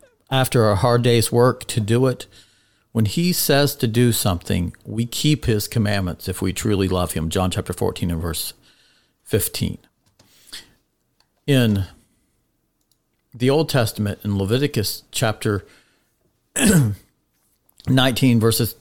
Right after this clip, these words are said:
nine and ten, it says, When you reap the harvest of your land, "You shall not wholly reap the corners of your field,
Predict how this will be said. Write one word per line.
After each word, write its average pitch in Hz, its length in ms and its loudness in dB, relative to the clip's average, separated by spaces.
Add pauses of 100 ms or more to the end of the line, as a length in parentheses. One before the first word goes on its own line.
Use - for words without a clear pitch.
(160)
nine 117 300 4
and 101 140 2
ten, 117 200 2
it 78 80 -2
says, 98 280 0
When 123 160 4
you 123 140 2
reap 135 380 2
the 110 120 0
harvest 98 440 0
of 92 120 -2
your 95 120 0
land, 92 380 0 (480)
"You 123 140 4
shall 123 200 4
not 113 200 4
wholly 120 240 4
reap 123 240 2
the 117 80 0
corners 110 420 2
of 95 80 2
your 98 100 2
field, 101 420 0